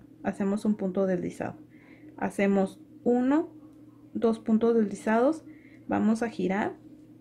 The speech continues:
y vamos a hacer en cada hoyito que nos queda, vamos a hacer lo mismo. Dos, tres y cuatro.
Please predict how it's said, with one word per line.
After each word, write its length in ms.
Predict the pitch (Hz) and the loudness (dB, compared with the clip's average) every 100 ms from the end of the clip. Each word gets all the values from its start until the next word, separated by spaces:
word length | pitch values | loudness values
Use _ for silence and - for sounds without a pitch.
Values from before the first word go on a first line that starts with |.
| - - - - - - - - - | -20 -20 -20 -20 -20 -20 -20 -16 0
y 120 | 226 | 2
vamos 280 | 208 214 226 | 4 2 0
a 40 | |
hacer 460 | 220 - 233 285 - - - - - - - - - | -2 2 2 2 -4 -20 -20 -20 -20 -20 -20 -16 0
en 160 | 220 | 0
cada 300 | 214 226 226 | 2 2 4
hoyito 400 | 269 262 226 - | 4 0 -4 -4
que 120 | - 220 | 0 0
nos 200 | 202 - | -2 -2
queda, 300 | 233 247 277 | -2 0 0
vamos 280 | 214 214 | 0 0
a 40 | 214 | -2
hacer 200 | 214 196 | -2 -2
lo 120 | 208 | 0
mismo. 420 | 233 269 233 185 - - - - - - - - - - - - - 311 - - - - - - - - - - - - - - - - - - - - | 2 0 0 -6 -8 -20 -20 -20 -20 -20 -20 -20 -20 -20 -20 -20 -20 -20 -20 -20 -20 -20 -20 -20 -20 -20 -20 -20 -20 -20 -20 -20 -20 -20 -20 -20 -20 -14
Dos, 720 | 185 180 175 185 220 - - - - - - - - - - - - - | -10 -6 -4 -4 -4 -8 -16 -20 -20 -20 -20 -20 -20 -20 -20 -20 -20 -14
tres 720 | - 185 180 185 190 233 - - - - - - - - - - - | -6 -2 0 0 -2 -6 -8 -20 -20 -20 -20 -20 -20 -20 -20 -20 -16
y 120 | - 185 | -12 -10
cuatro. 480 | - - - - | -6 -6 -6 -16